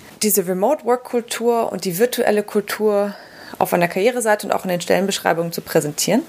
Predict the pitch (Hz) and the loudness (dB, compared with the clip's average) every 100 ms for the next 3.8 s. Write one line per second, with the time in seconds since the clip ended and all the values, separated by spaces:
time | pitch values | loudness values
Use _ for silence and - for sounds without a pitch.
0 | - - 226 247 - 277 285 262 - 269 | -8 -2 0 0 0 0 0 0 -2 0
1 | 262 233 226 226 226 226 226 226 220 - | 2 2 0 -2 -2 0 0 0 0 -2
2 | 196 175 - - - - - - 170 - | 0 0 0 -8 -14 -20 -6 -2 0 0
3 | - 233 269 196 - 185 202 | 2 0 0 -2 0 2 2